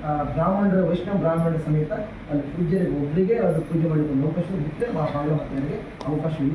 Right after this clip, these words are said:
ಇವತ್ತು ಕೂಡ ದೈವಗಳು ಅವರು ಮಾಯ ಆಗ್ತಾರೆ, ಅವರು ಬಿಟ್ಕೊಟ್ಟಿರ್ತಾರೆ. ಈ ಧರ್ಮಸ್ಥಳದ ಹೆಸರು ಹೆಂಗ್ ಬರ್ಬೇಕು ಅಂತ ಅಂತಂದ್ರೆ ಕುಟುಂಬಕ್ಕೆ ಅಲ್ಲಿ ವಾದಿರಾಜ ಕೃಷ್ಣಮಠದ ಸ್ವಾಮೀಜಿಯವರು, ಆ, ಸುಬ್ರಹ್ಮಣ್ಯಕ್ಕೆ ಪ್ರವಾಸ ಹೋಗಕ್ಕೆ ಹನ್ನೆರಡುವರೆ ಗಂಟೆ ಆಗುತ್ತೆ, ಎರಡು ಗಂಟೆ ಆಗುತ್ತೆ, ಊಟದ ವಿಶ್ರಾಮ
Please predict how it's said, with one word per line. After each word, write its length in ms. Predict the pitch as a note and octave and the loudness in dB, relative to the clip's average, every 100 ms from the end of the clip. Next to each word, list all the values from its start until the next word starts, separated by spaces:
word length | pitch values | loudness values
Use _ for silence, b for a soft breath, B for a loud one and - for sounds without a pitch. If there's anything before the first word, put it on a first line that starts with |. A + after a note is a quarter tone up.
| - | 0
ಇವತ್ತು 380 | D#3+ F#3 - G3 | 0 0 -2 -4
ಕೂಡ 80 | E3+ | -2
ದೈವಗಳು 720 | D3+ D3+ C#3+ - - - - - - G3 | 2 2 2 0 -4 -8 -16 -12 -6 -2
ಅವರು 520 | - - F#3 - E3 | 0 0 -2 -4 -2
ಮಾಯ 120 | D3+ | -2
ಆಗ್ತಾರೆ, 360 | C3 - C3 - | -2 -6 -8 -2
ಅವರು 220 | F3+ G3 | 0 2
ಬಿಟ್ಕೊಟ್ಟಿರ್ತಾರೆ. 840 | F3 E3+ - D#3+ C#3+ - F3+ - - - - | 0 -2 -6 -4 -4 -2 -2 -2 -6 -8 -2
ಈ 40 | G3 | 0
ಧರ್ಮಸ್ಥಳದ 580 | D#3 A3 B3 B3 A3+ | 2 4 4 4 4
ಹೆಸರು 240 | F#3+ F#3+ F#3+ | 4 2 2
ಹೆಂಗ್ 160 | F3 | 2
ಬರ್ಬೇಕು 240 | D#3+ D3 C#3+ | 2 0 -2
ಅಂತ 220 | C3+ D3+ | -4 -4
ಅಂತಂದ್ರೆ 540 | D3+ D3 C3+ - C#3 | -2 -2 -4 -6 -6
ಕುಟುಂಬಕ್ಕೆ 960 | D#3+ F3 E3+ - - - - - - - - | -2 -2 -2 -6 -8 -4 -2 -4 -10 -16 -6
ಅಲ್ಲಿ 300 | E3 E3 D#3 | -2 2 2
ವಾದಿರಾಜ 420 | A3+ G3 G#3 F#3+ | 4 4 6 4
ಕೃಷ್ಣಮಠದ 560 | F#3 E3 - - D#3+ D3+ | 4 2 0 -2 0 0
ಸ್ವಾಮೀಜಿಯವರು, 720 | D3 D3+ D3 C3+ E3 F#3 C3+ - - D3 | 0 0 2 2 2 0 -2 -6 -8 -2
ಆ, 280 | C#3+ C3+ | 0 0
ಸುಬ್ರಹ್ಮಣ್ಯಕ್ಕೆ 960 | C3 - F3 A3+ G#3+ G3 - F#3+ D#3+ C#3 - - | 0 2 4 4 4 2 2 2 2 0 -6 -8
ಪ್ರವಾಸ 260 | D#3 F3 G#3+ | 0 2 2
ಹೋಗಕ್ಕೆ 340 | F3 E3+ - | 2 0 0
ಹನ್ನೆರಡುವರೆ 460 | D3+ G3 F#3+ F3+ D#3+ | 2 4 4 4 2
ಗಂಟೆ 140 | D#3+ | 0
ಆಗುತ್ತೆ, 300 | D#3 D3+ D#3 | 0 0 -2
ಎರಡು 140 | D3+ D#3 | 0 0
ಗಂಟೆ 140 | C#3+ | 0
ಆಗುತ್ತೆ, 200 | D3 D#3 | -2 -2
ಊಟದ 240 | G3 A3 F#3+ | 0 2 2
ವಿಶ್ರಾಮ 340 | D#3+ F3+ E3+ | 0 0 -2